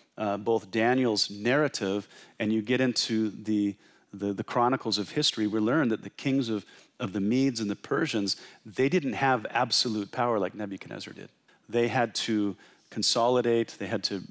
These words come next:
you know, bring their leaders together, and then, uh, decisions had to be approved. And that, that,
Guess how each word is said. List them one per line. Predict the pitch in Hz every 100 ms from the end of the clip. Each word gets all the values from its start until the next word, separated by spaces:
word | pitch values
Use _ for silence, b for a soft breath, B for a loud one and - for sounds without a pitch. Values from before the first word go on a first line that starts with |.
| -
you | 107
know, | 98
bring | 110 131
their | 127 110
leaders | 104 117 123 113
together, | - 101 104 104 101 B B B
and | 107 101
then, | 107 104 101 -
uh, | 107 101 104 104 - 113
decisions | 107 135 110 107
had | 120 101
to | 104
be | 98
approved. | - 110 98 - - - B B
And | 113 113
that, | 110 107 _
that, | 120 113 107